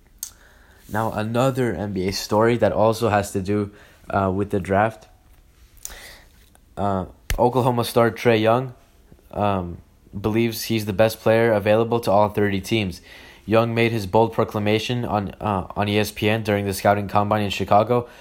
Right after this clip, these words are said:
when he was asked if he was the best pure scorer in this class.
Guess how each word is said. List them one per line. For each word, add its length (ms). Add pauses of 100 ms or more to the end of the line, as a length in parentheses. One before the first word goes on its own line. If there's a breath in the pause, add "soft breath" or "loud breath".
(160 loud breath)
when 140
he 60
was 140
asked 300
if 80
he 80
was 140
the 80
best 260
pure 160
scorer 460
in 180
this 160
class. 380